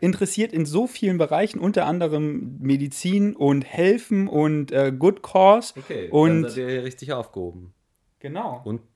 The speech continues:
Speaker 2: Wurst.
Speaker 1: <laughs> Also, mein Bruder wird sich was überlegen und dann folgt ihr ihm alle und wer ihm nicht folgt, der hat, der, ja, überlegt euch mal, ihr kriegt diesen Content hier for free und dann könnt ihr meinen Bruder auch
Speaker 2: <laughs>
Speaker 1: unterstü-, ja, ist, ist ja so.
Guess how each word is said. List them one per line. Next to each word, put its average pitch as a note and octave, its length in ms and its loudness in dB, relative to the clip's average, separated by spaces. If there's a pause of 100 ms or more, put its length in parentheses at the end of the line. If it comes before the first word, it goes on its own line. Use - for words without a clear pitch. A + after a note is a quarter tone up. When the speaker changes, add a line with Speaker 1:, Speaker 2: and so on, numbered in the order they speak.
(300)
Speaker 2:
Wurst. G2 480 -12 (240)
Speaker 1:
<laughs> - 480 -16 (600)
Also, A2+ 520 -2 (260)
mein C3 160 0
Bruder D#3+ 300 4
wird D3 140 0
sich - 140 -12
was C3+ 120 -4
überlegen C#3 420 0
und C3+ 120 0
dann A#2+ 200 0
folgt F#3+ 480 4
ihr D3+ 100 4
ihm B2+ 80 2
alle D3 220 6
und C3+ 120 2
wer C3+ 120 6
ihm C3+ 220 2
nicht F3 280 -4
folgt, D3+ 420 4
der D3 120 6
hat, D3+ 100 2 (220)
der, C3 320 4
ja, B2+ 160 2
überlegt C#3+ 380 0
euch C3 140 -2
mal, A#2+ 100 -4
ihr A#2 60 -8
kriegt D#3 220 -12
diesen C#3 160 -2
Content E3+ 380 0
hier C#3+ 100 -4
for B2+ 160 -4
free F#3 360 4 (400)
und C#3 120 0
dann C#3+ 360 2
könnt D3 180 0
ihr D3+ 80 2
meinen C#3+ 120 6
Bruder D3+ 280 8
auch D3 180 6
Speaker 2:
<laughs> - 60 -10
Speaker 1:
unterstü-, D3 440 4
ja, C#3+ 140 4
ist, F#3+ 240 2
ist - 200 -4
ja D3 120 6
so. A2+ 220 4